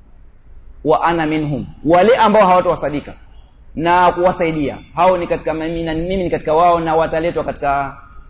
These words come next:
birika yao. Mukhalafa wa sheria yoyote hauleti maslahi, kama wanavyodai kwamba tumekhalifu kwa sababu ya maslahi.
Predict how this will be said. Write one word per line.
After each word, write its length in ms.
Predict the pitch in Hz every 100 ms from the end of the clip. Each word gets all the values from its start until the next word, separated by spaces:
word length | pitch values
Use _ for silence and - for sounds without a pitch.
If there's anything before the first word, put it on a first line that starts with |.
| - - - - - -
birika 300 | 156 139 127
yao. 100 | 113 110 - - - - - - - - - - - - - - - - - - - - -
Mukhalafa 760 | 165 175 202 202 160 139 127 98 - - - - - -
wa 140 | 143 165
sheria 360 | 190 160 165
yoyote 240 | 160 160 - _ _ _ _ - - - - - - - -
hauleti 340 | 151 160 147
maslahi, 400 | 131 - 117 92 - - -
kama 220 | 175 170
wanavyodai 680 | 156 147 143 147 165 170 160
kwamba 220 | 165 165
tumekhalifu 600 | 151 165 160 175 175 170
kwa 80 | 165
sababu 320 | 170 165 160
ya 80 | 165
maslahi. 480 | 151 151 151 143